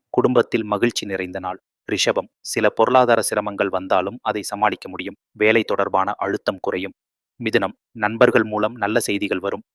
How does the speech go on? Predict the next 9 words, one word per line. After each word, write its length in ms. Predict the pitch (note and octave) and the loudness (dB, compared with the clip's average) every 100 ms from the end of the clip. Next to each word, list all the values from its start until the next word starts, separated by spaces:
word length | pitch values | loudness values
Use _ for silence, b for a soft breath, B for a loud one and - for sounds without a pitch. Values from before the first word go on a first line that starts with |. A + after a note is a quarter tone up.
| _ - | _ -10
உங்கள் 280 | A2 G#2 | -2 -2
திறமைகள் 460 | - A#2 A#2 G#2 G#2+ | 2 0 0 -2 -4
அங்கீகரிக்கப்படும் 840 | A2 G#2+ A#2+ A2+ G#2 G#2+ - F#2+ F#2 | -4 -2 0 0 -2 -4 -4 -6 -8
நாள். 140 | F2+ - _ _ - | -10 -12 _ _ 0
கடகம், 340 | A2+ G#2+ A2+ - _ | 4 4 2 -8 _
உங்கள் 280 | A2+ G#2+ G2+ | 0 0 2
உழைப்புக்கு 500 | G#2+ A#2+ - - A2+ | 2 0 -4 -8 -4
பலன் 300 | F#2+ F#2+ F#2+ | -2 -2 -4
கிடைக்கும். 400 | F#2 F2+ F#2+ | -10 -10 -14